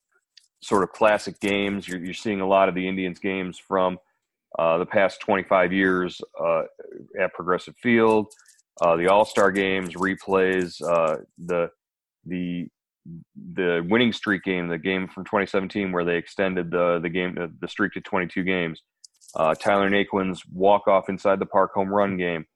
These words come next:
All these big, important games are, are being, uh, rebroadcast, and they're available online in a lot of different ways.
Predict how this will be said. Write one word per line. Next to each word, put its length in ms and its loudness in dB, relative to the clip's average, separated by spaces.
All 160 4
these 160 4
big, 340 4
important 440 -2
games 280 -2
are, 160 0
are 140 2
being, 380 -4
uh, 240 2
rebroadcast, 880 2
and 140 -6
they're 220 0
available 420 0
online 520 2
in 80 -4
a 40 0
lot 200 4
of 80 -2
different 240 -4
ways. 260 0